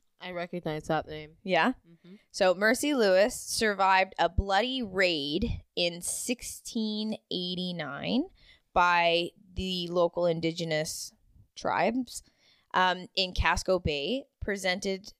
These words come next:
Speaker 2: sorry, in Casco Bay, during which both of her parents were killed. By early sixteen ninety-two, the nineteen-year-old was living in Salem Village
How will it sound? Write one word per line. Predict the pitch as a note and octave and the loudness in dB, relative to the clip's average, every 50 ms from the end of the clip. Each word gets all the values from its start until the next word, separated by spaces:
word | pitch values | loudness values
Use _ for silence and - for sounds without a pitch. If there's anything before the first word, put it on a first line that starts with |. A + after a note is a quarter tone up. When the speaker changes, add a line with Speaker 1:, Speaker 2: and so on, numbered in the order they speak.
| _ _ _ _ _ _ _ _ _ _ _ _ _ | _ _ _ _ _ _ _ _ _ _ _ _ _
Speaker 2:
sorry, | - - F#3 B2 C#2 C2+ G#2 F#3+ - - _ _ _ _ _ - | -10 -6 -4 -4 -4 -4 -6 -8 -10 -16 _ _ _ _ _ -6
in | G3 G3+ | -6 -4
Casco | G#3 G#3 E3+ E3 - - D#3+ D#3+ | -2 0 0 0 0 0 -2 -2
Bay, | - - F#2+ A1+ - - _ _ _ _ _ - | 2 2 0 0 0 -6 _ _ _ _ _ -6
during | - G#3+ G#3 G3+ G3+ | -2 0 0 0 0
which | G3+ F#3 - - | -2 -4 -2 -2
both | - G3+ G#3+ A#3+ - | 0 2 2 2 0
of | B3 A3 | -2 -2
her | A#3+ G#3 | -2 -2
parents | - - F#3+ F3+ F3 F#3+ - | -2 -2 -2 -2 -4 -2 -2
were | - C#3 | -4 -4
killed. | - - - F#2 A2+ G3 A#3 - - _ _ _ _ _ _ _ - | -2 -2 0 2 2 0 0 -4 -10 _ _ _ _ _ _ _ -2
By | - F3 F3+ - | 2 2 4 4
early | D3 F#3 F#3+ F#3+ F#3+ F#3+ G3 | 4 4 2 2 -2 -4 -4
sixteen | G3 - - F#3+ G3 - - - G3 F#3+ | -4 -4 -4 -6 -6 -6 -4 -4 -2 -2
ninety-two, | F#3+ F3+ F3+ F3+ F3+ F3+ - - - G#3+ G#3+ A3+ A3 G#3+ | -2 -2 -2 -2 -4 -6 -6 -6 -4 -4 -4 -4 -4 -2
the | F#3+ G3+ | -2 -2
nineteen-year-old | F#3+ F3+ F3 F3 F#3 - - G3 F#3 F#3 F#3 F#3 F3 F3+ F3+ F3+ | 0 0 0 0 -2 -4 -6 -6 -6 -4 -4 -2 -2 -2 -2 -2
was | F3+ F3+ F3+ | -4 -2 -2
living | F3 E3 F3 E3+ | -2 -2 -2 -4
in | E3+ E3+ | -8 -8
Salem | - - E3+ E3 D#3 D#3+ E3 E3 | -6 -4 -2 -2 -2 -4 -4 -2
Village | - A3+ B3 B3 C4 C4 C4 B3+ - | 0 0 2 2 2 0 0 -2 -6